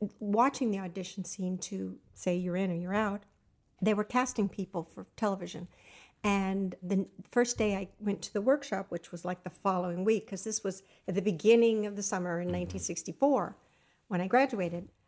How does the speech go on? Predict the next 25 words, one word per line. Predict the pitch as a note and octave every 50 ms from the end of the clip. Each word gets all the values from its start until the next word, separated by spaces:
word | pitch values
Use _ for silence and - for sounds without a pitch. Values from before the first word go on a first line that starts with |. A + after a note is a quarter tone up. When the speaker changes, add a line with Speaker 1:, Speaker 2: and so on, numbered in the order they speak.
| _ _ _ - G#3+
Speaker 1:
The | G#3+ G#3
casting | G3+ - - A#3+ A3+ B3 B3+ - - B3 G#3+ G#3 G3 G3+ F#3+ - _ -
man | F#3+ F3+ F3+ F#3+
came | F#3 - G#3 F#3 F#3
out | - - F#3 F3+ F3 G3 G3+ - - _ _
while | - G3 G3 F#3
I | F3+ F3+
was | F#3 F#3+ F#3+ G#3+
waiting | G#3 G#3 A3+ G#3+
for | - -
my | G3+ F#3
brother | F#3 - G3 F3+ F#3 F#3
to | F#3 F#3
pick | - - G3+ G3 -
me | F#3 F3+ F#3
up | F#3 F#3 -
because | - F#3 - F3 -
I | F3+ E3+
wasn't | F3+ F#3 F3+ G#3+ G3+ G3+
allowed | G3 F#3 F3+ F#3 E3 F#3+
to | F3+
drive | D#3+ - F#3+ F3+ F3 F3 E3 -
at | - -
night. | G3+ F#3 F3 E3+ F3 - G#3 - - - _ _ _ _ _ _ _ _ _ _ -
And | G3+ G3+ G3 G3 G3+ G3+ G#3+ G#3 G3+ F#3+ -